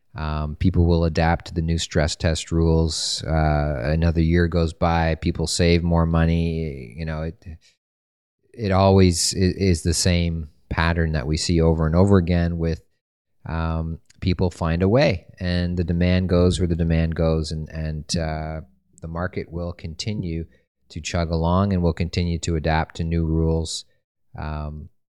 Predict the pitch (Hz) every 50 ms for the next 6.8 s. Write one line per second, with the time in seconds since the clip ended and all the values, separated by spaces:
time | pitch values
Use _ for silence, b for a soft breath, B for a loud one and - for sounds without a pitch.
0 | _ _ _ _ _ _ - - _ - 87 82 78 76 - - 90 82 82 82
1 | 80 80 82 80 80 78 55 73 87 - - 85 - - 98 95 98 92 - -
2 | 156 - 185 160 135 156 170 156 135 139 147 139 151 165 - - 127 127 127 113
3 | - - - 117 113 113 110 110 113 110 104 - - - - - - 101 - 98
4 | 95 95 92 92 92 92 92 92 92 92 92 92 90 90 95 - _ _ _ _
5 | _ 98 98 127 208 285 320 320 302 294 254 240 - - - 208 202 - - -
6 | 101 95 95 95 - _ _ - - 143 127 104 104 - -